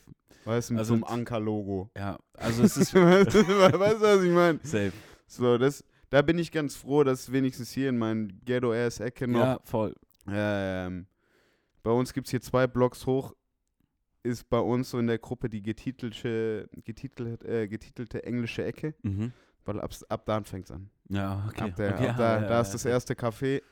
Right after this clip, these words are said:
Speaker 2: Ja. <laughs>
Speaker 1: bei dem Englisch gesprochen wird.
Speaker 2: Ich weiß nicht, ich glaube, ich wär, also wenn ich jetzt irgendwann da ausziehen muss in Mitte,
Speaker 1: Mhm.
Speaker 2: dann wird das auf jeden Fall entweder außerhalb oder nochmal Mitte.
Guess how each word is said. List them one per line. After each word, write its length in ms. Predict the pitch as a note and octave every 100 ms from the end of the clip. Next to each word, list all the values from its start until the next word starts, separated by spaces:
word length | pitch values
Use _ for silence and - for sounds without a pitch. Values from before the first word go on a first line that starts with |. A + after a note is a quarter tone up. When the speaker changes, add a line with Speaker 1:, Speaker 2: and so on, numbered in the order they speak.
| _ -
Speaker 2:
Ja. 200 | F#2+ -
<laughs> 640 | - - - - F3+ - F2
Speaker 1:
bei 200 | A2 A2
dem 160 | G#2+
Englisch 260 | G2+ G#2+ -
gesprochen 420 | G2 - F#2 F#2
wird. 120 | E2+
Speaker 2:
Ich 180 | G#2 -
weiß 180 | D3+ E3+
nicht, 120 | E3+
ich 60 | A2
glaube, 440 | C3 D#3 C#3+ G#3 -
ich 160 | F3 E3
wär, 180 | D3 D#3+ B2 E3
also 220 | A#2+ A#2
wenn 120 | C3+ E3+
ich 240 | D#3 - B2 C#2+ A#2
jetzt 340 | A#2+ - - -
irgendwann 480 | D#3 D3+ C3 C3 C3
da 100 | G#2
ausziehen 440 | C3 - - A2
muss 320 | G#2+ A2 -
in 180 | - G2+
Mitte, 420 | G#2+ - G2+ A2 - _ -
Speaker 1:
Mhm. 320 | G#2+ G#2 A2
Speaker 2:
dann 500 | A2 G#2+ G#2 G#2 A2 -
wird 280 | G#2+ A2+ A#2+
das 340 | A2+ G2+ - -
auf 180 | - G#2
jeden 200 | A#2+ A#2+
Fall 560 | A2+ A2 G#2 G#2 G2+ F#2 _ _ _ -
entweder 720 | A#2+ B2 B2 B2 A2+ A2 A#2
außerhalb 600 | C3+ - B2+ C3+ B2+ A2 -
oder 220 | A#2 G#2+
nochmal 280 | G#2+ - E2+
Mitte. 320 | E2 F2